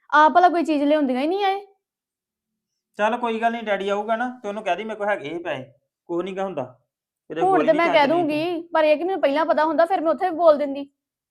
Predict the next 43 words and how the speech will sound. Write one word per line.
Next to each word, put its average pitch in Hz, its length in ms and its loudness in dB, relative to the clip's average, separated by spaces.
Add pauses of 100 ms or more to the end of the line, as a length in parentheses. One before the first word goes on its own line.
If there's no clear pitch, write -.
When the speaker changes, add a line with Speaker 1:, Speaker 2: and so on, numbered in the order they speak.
(500)
Speaker 2:
ਚੱਲ 202 220 4
ਹੁਣ 247 220 2
ਪੁੱਛਣਗੇ 285 200 2
Speaker 1:
ਮੈਂ 339 100 6
ਤਾਂ 349 60 4
Speaker 2:
ਤਾਂ 370 80 4
Speaker 1:
ਉੱਥੇ 359 100 4
Speaker 2:
ਹੁਣ 403 80 0
ਕਹਿ 339 140 6
Speaker 1:
ਟੈਨਸ਼ਨ 302 140 0
'ਚ 262 40 -2
Speaker 2:
ਦੇਈਂ। 277 120 2
Speaker 1:
ਪੈ 285 140 2
ਗਈ 277 120 -2
ਵੀ 370 80 -4
ਪਹਿਲਾਂ 349 300 2
ਹੀ 370 60 0
ਕਹਿੰਦੇ 311 260 2
ਡੈਡੀ 247 260 -2
ਕੋਲ 240 160 -4
ਲਏ 302 300 6
ਆ, 262 160 2 (320)
ਹੁਣ 403 160 0
ਇਹ 403 80 0
ਮੇਰਾ 269 240 4
ਨਾਂ 240 160 0
ਲਾਈ 233 180 0
ਜਾਂਦੇ 247 400 0
Speaker 2:
ਉਹ 302 60 2
Speaker 1:
ਆ। 311 40 2
Speaker 2:
ਡੈਡੀ 196 240 0
ਤੇ 208 60 -6
ਉਦੋਂ 196 200 -6
ਵੀ 214 140 -8
ਦੇਣ 196 200 -4
ਡਿਆ 190 120 -2
ਸੀ 202 80 -2
ਵਿਚਾਰਾ 180 240 -2
ਪੈਸੇ, 156 320 -4 (460)
ਬਾਕੀ 196 280 -2
ਸਾਰੇ 196 260 -2
ਚੰਗੇ 196 380 -4
ਆ। 190 80 -4